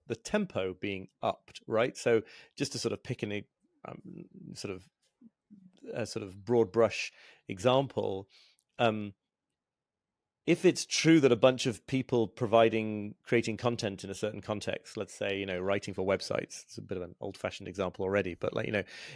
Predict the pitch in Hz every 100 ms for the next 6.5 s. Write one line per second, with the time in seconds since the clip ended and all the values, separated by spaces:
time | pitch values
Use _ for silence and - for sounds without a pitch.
0 | 127 131 - 131 135 185 175 143 - 160
1 | - 131 120 110 - - - 143 143 120
2 | 110 117 113 - _ _ _ _ _ _
3 | _ _ _ _ _ - 113 104 104 101
4 | - _ _ _ _ _ - - 104 107
5 | 92 - _ _ _ - 123 123 117 101
6 | 101 - 98 104